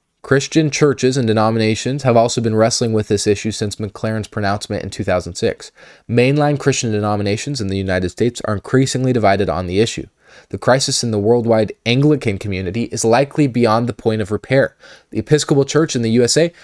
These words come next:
has defied the expressed wishes of the wider Anglican community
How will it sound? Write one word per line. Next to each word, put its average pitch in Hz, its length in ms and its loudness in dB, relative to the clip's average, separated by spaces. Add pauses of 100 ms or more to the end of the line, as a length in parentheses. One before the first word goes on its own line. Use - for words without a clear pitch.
(100)
has 139 180 2
defied 151 580 2
the 170 100 4
expressed 143 500 0
wishes 123 460 2
of 113 180 -2
the 123 80 4
wider 131 420 2
Anglican 120 460 2
community 139 540 0